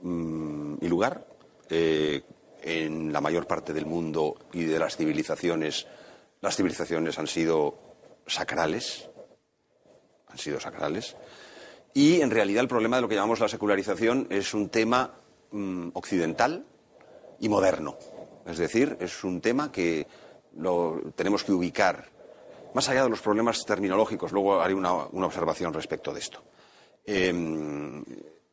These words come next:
moderno en el sentido de modernidad, no en un sentido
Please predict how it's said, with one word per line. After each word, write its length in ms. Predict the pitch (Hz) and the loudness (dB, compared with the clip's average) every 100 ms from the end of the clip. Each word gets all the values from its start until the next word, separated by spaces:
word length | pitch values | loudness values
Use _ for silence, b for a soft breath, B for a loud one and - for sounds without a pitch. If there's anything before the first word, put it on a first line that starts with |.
| - | -8
moderno 440 | 92 104 123 139 | 2 4 4 2
en 60 | 139 | 0
el 60 | |
sentido 400 | - 87 101 113 | -2 -2 2 4
de 180 | 107 95 | 4 4
modernidad, 800 | 92 92 87 80 82 87 101 113 | 2 2 2 0 0 2 4 4
no 140 | 104 107 | 0 -2
en 60 | |
un 100 | 107 | -2
sentido 640 | 98 90 98 95 87 78 | -4 -2 0 2 2 0